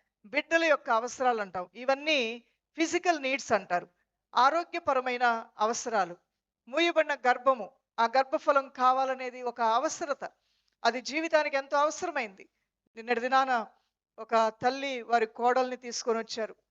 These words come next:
పసిబిడ్డను తీసుకొని వచ్చారు. సాక్ష్యం చెప్పడానికి సమయం కుదరలేదు కానమ్మా,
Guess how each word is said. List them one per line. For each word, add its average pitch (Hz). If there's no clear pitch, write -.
పసిబిడ్డను 247
తీసుకొని 233
వచ్చారు. 208
సాక్ష్యం 262
చెప్పడానికి 269
సమయం 262
కుదరలేదు 240
కానమ్మా, 226